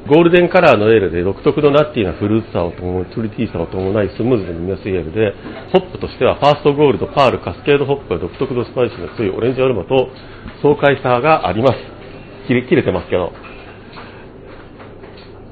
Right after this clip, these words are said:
で、まあ、その、最近の現代的なブルワリーである、あ、ここは多分ブルワリーです。で、ここの場所にはブルワリーしかなくて、えー、パブはなんか別のところに、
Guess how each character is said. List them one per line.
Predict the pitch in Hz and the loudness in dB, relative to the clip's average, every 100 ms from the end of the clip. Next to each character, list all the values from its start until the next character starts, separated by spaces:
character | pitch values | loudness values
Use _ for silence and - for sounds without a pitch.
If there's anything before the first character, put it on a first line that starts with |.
| - - - - - - - - - - - - - - - - | -20 -20 -20 -20 -20 -20 -20 -20 -20 -20 -20 -20 -20 -20 -20 0
で、 | 180 | 4
ま | 226 | 6
あ、 | 196 | 6
そ | 147 | 6
の、 | 156 147 143 135 - - - - - | 6 8 6 4 0 -12 -18 -12 4
最 | 190 196 | 4 6
近 | 208 | 4
の | 196 | 4
現 | 147 170 185 | 6 6 6
代 | 180 | 6
的 | 180 180 | 4 2
な | 170 165 165 - - | 4 6 4 0 2
ブ | 123 | 6
ル | 131 | 8
ワ | 123 | 6
リ | 123 120 117 | 6 4 4
ー | |
で | 120 131 | 4 4
あ | 127 | 4
る、 | 113 92 - - - - | 4 4 -2 -14 -20 -8
あ、 | - | 2
こ | 233 | 6
こ | |
は | 247 | 6
多 | - 233 | 6 4
分 | 160 87 | 4 4
ブ | 117 | 6
ル | 131 | 8
ワ | 127 | 8
リ | 117 | 4
ー | |
で | |
す。 | - - | -2 -2
で、 | 123 | 0
こ | - 175 | 0 -2
こ | - 214 208 208 208 - | 6 8 10 8 4 0
の | 156 143 101 - - - - 117 | 6 6 6 2 -14 -14 -2 0
場 | 135 | 4
所 | 156 | 6
に | |
は | 135 | 4
ブ | 101 | 6
ル | 131 | 6
ワ | 135 | 6
リ | 131 | 4
ー | |
し | - | 2
か | 104 | 0
な | 95 | 0
く | |
て、 | - 131 95 - - - - - | 4 6 6 2 -18 -20 -16 0
え | 120 | 2
ー、 | 107 | 6
パ | 220 | 4
ブ | 190 | 6
は | 110 | 4
な | |
ん | 90 | 4
か | |
別 | 85 113 | 2 2
の | 147 | 2
と | 139 | 2
こ | 139 | 2
ろ | 127 | 4
に、 | 90 78 | 2 -4